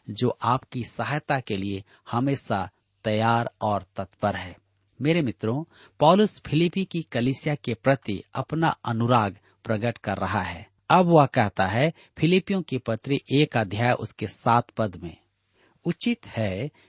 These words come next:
कि मैं तुम सब के लिए ऐसा ही विचार करूं, क्योंकि तुम मेरे मन में आ बसे हो और मेरी कैद में और सुसमाचार के लिए उत्तर और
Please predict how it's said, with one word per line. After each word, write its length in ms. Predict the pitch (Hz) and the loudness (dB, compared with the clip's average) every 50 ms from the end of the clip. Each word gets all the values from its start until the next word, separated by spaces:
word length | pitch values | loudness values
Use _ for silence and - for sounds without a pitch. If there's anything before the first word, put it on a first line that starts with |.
| _ _ - | _ _ -2
कि 120 | 165 165 | 0 0
मैं 260 | 160 160 175 185 185 - _ _ | 2 4 4 2 2 0 _ _
तुम 200 | - 185 190 185 | -2 -2 0 -2
सब 320 | 165 - - - 185 185 - _ - | -4 -6 -4 -2 -2 -2 -2 _ -2
के 120 | - 135 | -2 -2
लिए 260 | 117 113 123 131 135 - - 123 | 0 0 0 0 0 -2 -2 -2
ऐसा 300 | 127 131 - - - 131 | -2 -2 -2 -4 -6 -6
ही 200 | 123 101 151 147 | -6 -6 -6 -6
विचार 440 | 120 104 98 - - 117 131 147 | -6 -8 -8 -6 -6 -4 -4 -4
करूं, 340 | - - - 95 90 90 78 - _ _ _ _ _ _ _ | -4 -4 -6 -6 -6 -6 -10 -12 _ _ _ _ _ _ _
क्योंकि 440 | - 131 120 104 - - 143 165 175 - - - - _ _ _ - | 0 0 0 0 0 0 0 0 0 -2 -8 -20 -20 _ _ _ 4
तुम 180 | 208 220 208 | 4 4 6
मेरे 340 | 190 175 170 165 165 170 165 | 4 4 4 4 4 2 2
मन 300 | 147 117 117 135 156 170 | 0 0 2 2 2 2
में 300 | 165 135 104 92 87 85 - _ _ - | 2 0 0 -2 -4 -6 -10 _ _ 0
आ 160 | 113 117 123 | 2 2 2
बसे 380 | 113 101 98 92 - - 147 135 | 2 0 -4 -6 -6 -4 -4 -2
हो 300 | 113 101 87 85 - - _ _ _ - _ - | -2 -4 -6 -10 -12 -16 _ _ _ -20 _ 4
और 280 | 127 143 160 175 175 165 | 8 8 8 8 8 6
मेरी 600 | 151 139 131 131 135 151 147 147 139 151 165 - _ _ _ _ _ - | 2 2 2 4 4 4 4 4 2 0 -2 -4 _ _ _ _ _ -2
कैद 320 | 131 131 135 147 143 135 - | 0 2 2 2 0 -2 -6
में 360 | 123 113 98 90 92 107 139 - _ _ _ _ - | -8 -6 -6 -4 -6 -6 -8 -10 _ _ _ _ 4
और 220 | 131 143 156 160 | 6 6 6 4
सुसमाचार 960 | 147 - - - 180 175 - - - 123 117 117 120 117 - - 147 165 175 170 | 2 -2 0 0 0 0 0 0 0 0 2 2 0 0 0 0 2 2 2 0
के 200 | - - 123 101 | 0 -2 -2 -2
लिए 340 | 92 90 95 101 113 139 - - - _ _ - | -2 -2 -2 0 0 -2 -2 -4 -12 _ _ 0
उत्तर 480 | 160 165 - _ - - 185 180 - - - - | 0 0 0 _ 2 4 4 4 4 2 0 2
और 400 | 120 113 104 101 110 131 151 143 | 4 6 6 8 6 4 4 0